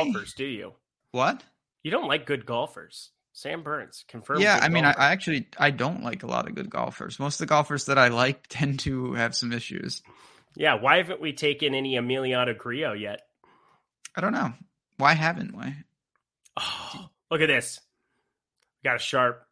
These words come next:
Speaker 1: in the middle,
Speaker 2: Ooh.
Speaker 1: in the, in the midst of everything. Shout out Drew Dinkmeyer, uh, sitting there, five, sandwiched in between us,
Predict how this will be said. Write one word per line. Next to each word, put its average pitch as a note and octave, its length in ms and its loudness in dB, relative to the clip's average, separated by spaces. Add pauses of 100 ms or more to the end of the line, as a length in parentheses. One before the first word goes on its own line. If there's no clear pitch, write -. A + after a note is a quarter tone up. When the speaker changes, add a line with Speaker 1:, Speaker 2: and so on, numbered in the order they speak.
Speaker 1:
in C3 60 -6
the A#2 60 -4
middle, E3 320 0
Speaker 2:
Ooh. - 240 -6
Speaker 1:
in A#2+ 160 -8
the, C3 160 -4
in C3 100 0
the B2+ 80 0
midst C3 280 -2
of B2 100 -4
everything. A#2 340 -2
Shout C#3 300 2
out C3 280 0
Drew C3 200 -4
Dinkmeyer, A#2+ 720 -2 (320)
uh, A#2 300 -4
sitting - 340 -4
there, D3+ 300 4 (440)
five, F3 440 6
sandwiched A#3 560 0 (120)
in A3 140 4
between E3+ 560 -2 (380)
us, A#2+ 420 -4